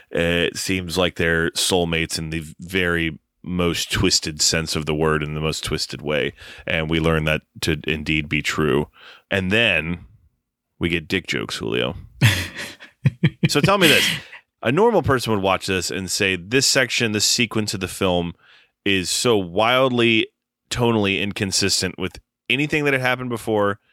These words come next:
Speaker 1: and anything that will happen after." But we get this guy who is fawning after, uh,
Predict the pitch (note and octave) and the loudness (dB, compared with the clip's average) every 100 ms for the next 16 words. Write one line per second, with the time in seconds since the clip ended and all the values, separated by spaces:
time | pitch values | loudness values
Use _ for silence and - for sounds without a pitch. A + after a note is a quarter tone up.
0 | _ _ - G2 - - A#2+ A#2 A2+ G#2+ | _ _ -8 -8 -6 -2 0 2 2 2
1 | G2 F2+ F#2 F2+ E2+ E2 - C2 C2+ - | 0 0 -2 -2 -4 -4 -6 -12 -12 -16
2 | _ _ _ _ _ F2+ F#2 F#2+ G#2 G2+ | _ _ _ _ _ -2 -2 0 0 0
3 | - _ _ _ - F#2+ E2+ B2 C3 C3 | 0 _ _ _ -8 -6 -4 0 2 2
4 | A#2 G#2+ G2+ F#2 - A#2 B2 A#2+ G#2 G2 | 0 2 2 2 0 2 2 2 2 0
5 | - F#2+ F#2 F2 - - - _ _ - | -2 -2 0 -2 -6 -20 -20 _ _ -6